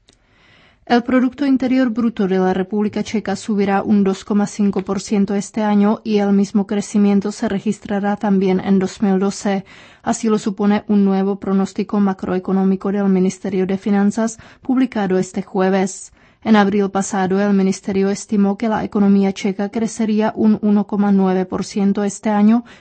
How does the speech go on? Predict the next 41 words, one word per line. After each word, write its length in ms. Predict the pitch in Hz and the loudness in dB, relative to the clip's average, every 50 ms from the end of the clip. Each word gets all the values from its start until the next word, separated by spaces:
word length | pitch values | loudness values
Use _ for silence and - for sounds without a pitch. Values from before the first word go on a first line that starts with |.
| _ - | _ -2
y 100 | - 262 | 2 4
un 200 | 262 262 254 240 | 6 6 6 6
dos 200 | 220 220 - - | 4 0 -2 -2
coma 240 | - 220 220 220 220 | -2 0 0 0 0
tres 220 | - 196 202 - | -2 -6 -6 -6
por 180 | - 196 196 - | -6 -8 -8 -6
ciento 340 | - 220 202 196 190 214 | -2 0 0 2 2 2
en 120 | 214 208 196 | 2 2 2
dos 240 | 180 175 - - - | 0 0 -4 -2 -2
mil 180 | 185 175 175 | -2 -2 0
doce. 500 | 175 185 190 - - - 202 185 185 185 - - - - - - _ _ - | -2 -2 -4 -4 -2 -2 0 0 0 -2 -6 -14 -20 -20 -20 -20 _ _ -2
Por 160 | - 208 208 | -2 -2 -2
su 160 | - - 220 | 0 -4 -2
parte, 300 | 190 208 196 202 - 208 | -2 0 -2 -2 -2 -2
el 100 | 202 196 | -2 -2
Banco 340 | 180 185 185 190 185 - 185 | 0 0 0 0 0 0 -2
Nacional 480 | 185 190 - - 202 190 185 185 190 190 | -2 -2 -4 -4 -4 -2 -2 -2 -4 -4
Checo 340 | - - 214 190 - 240 247 | -6 -6 -6 -6 -4 -4 -6
espera 360 | 240 - - - 262 262 247 | -6 -6 -6 -4 -2 -2 0
un 140 | 240 254 247 | 0 0 0
crecimiento 640 | 233 214 220 - - 226 214 214 208 196 202 208 | -2 -2 -6 -2 0 2 2 2 2 0 -2 -4
económico 560 | 208 - - 214 208 202 196 202 190 - 196 | -6 -4 -2 0 2 2 2 0 0 -2 -4
del 160 | 185 208 202 | -2 0 0
uno 240 | 202 196 202 196 190 | 0 2 2 0 0
coma 200 | - 220 196 196 | 0 0 0 0
cinco 400 | 196 - - 208 196 185 - 190 | 0 -2 -4 -2 -2 -2 -2 -2
por 160 | - 190 185 | -4 -4 -6
ciento 400 | 196 - - 214 196 196 190 208 - | -6 -4 -2 0 2 2 0 -2 -4
para 200 | - 208 202 190 | -4 -2 -2 -2
dos 240 | 180 190 190 - - | -2 -4 -4 -2 0
mil 120 | 208 202 | 0 2
once 460 | 202 196 196 196 196 - - 233 247 - - - - - - | 2 4 2 2 2 0 -2 -4 -4 -4 -10 -20 -20 -12 -4
y 80 | - 254 | 0 2
del 240 | 247 254 240 240 202 | 2 2 2 2 0
dos 220 | 220 220 - - | 0 -2 -4 -2
coma 240 | - 233 226 220 214 | 0 2 2 4 2
ocho 260 | 214 208 - 233 202 | 0 -2 -4 -4 -4
para 340 | 190 - 185 180 180 180 180 | -4 -2 -4 -2 -2 -2 -2
el 140 | 190 190 185 | -2 -4 -4
próximo 580 | 190 - 202 190 - - - 202 185 185 180 | -4 -6 -6 -6 -6 -4 -2 0 0 0 0
año. 420 | 175 180 190 190 190 180 180 185 | 0 2 4 4 4 4 2 0